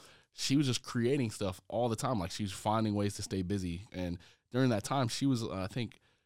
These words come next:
in kindergarten before covid. So she hasn't really had interaction with people. Like, she, she thrives for that. So I can see that in her. She's always reaching out to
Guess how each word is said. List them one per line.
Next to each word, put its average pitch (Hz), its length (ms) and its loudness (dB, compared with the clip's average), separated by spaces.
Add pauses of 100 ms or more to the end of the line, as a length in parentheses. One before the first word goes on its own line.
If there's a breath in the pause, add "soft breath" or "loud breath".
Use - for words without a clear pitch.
(120)
in 104 140 -2
kindergarten 92 880 -2
before 98 480 -2
covid. 104 400 -4
So 85 120 -6
she 170 180 -4
hasn't 165 240 0
really 131 160 2
had 123 220 -2
interaction 107 520 -2
with 90 140 -8
people. - 420 -6 (400 soft breath)
Like, 95 260 -4
she, - 340 -4
she 113 240 -2 (120)
thrives 110 320 2
for - 120 -4
that. 90 180 -4
So 101 100 -4
I 95 60 -2
can - 80 -12
see - 220 0
that 107 180 2
in 110 80 0
her. 101 140 -2
She's 95 240 -4
always 101 360 0
reaching 95 380 -6
out 92 200 -4
to 82 260 -6